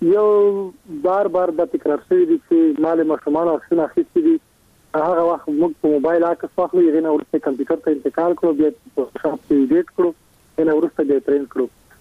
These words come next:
کله کله چې موږ عکسونه ایډیټ کوو، ډېری ماشومانو سترګې کږې وي،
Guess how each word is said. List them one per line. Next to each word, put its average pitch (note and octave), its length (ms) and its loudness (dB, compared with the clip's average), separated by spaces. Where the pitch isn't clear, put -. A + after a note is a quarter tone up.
کله G3 160 0
کله F#3+ 200 0
چې - 140 -6
موږ F3 240 0
عکسونه F3+ 320 -2
ایډیټ D3+ 280 0
کوو، E3 240 0
ډېری D#3+ 320 0
ماشومانو D#3 400 -4
سترګې D#3+ 360 -4
کږې C3+ 240 -6
وي، C#3+ 280 0